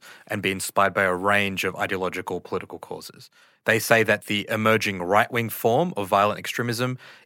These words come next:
interplays with left-wing forms of violent extremism, and in fact says that right-wing extremism doesn't exist in a vacuum and is directly influenced by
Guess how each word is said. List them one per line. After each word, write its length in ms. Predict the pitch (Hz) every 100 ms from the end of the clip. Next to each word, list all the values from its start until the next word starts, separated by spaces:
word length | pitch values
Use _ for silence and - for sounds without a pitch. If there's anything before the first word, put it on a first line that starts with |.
| _
interplays 880 | 131 135 - - - 104 143 175 -
with 180 | 104 87
left-wing 460 | 87 120 - 151
forms 360 | 143 151 160 147
of 120 | 120
violent 360 | 117 123 135 104
extremism, 600 | - 156 156 147 180 170 - -
and 120 | -
in 80 | 127
fact 300 | - 131 -
says 240 | - 117 95
that 260 | 107 104 -
right-wing 460 | 101 117 - 131
extremism 640 | 113 - 117 107 95 101 95 _ _
doesn't 220 | 185 180
exist 280 | 151 143 -
in 60 | 110
a 80 |
vacuum 640 | 85 95 127 - 82 80 - _ _ -
and 100 | 120
is 140 | 101
directly 640 | 92 107 107 135 - 139
influenced 760 | 120 113 110 110 92 90 - -
by 400 | 98 90 87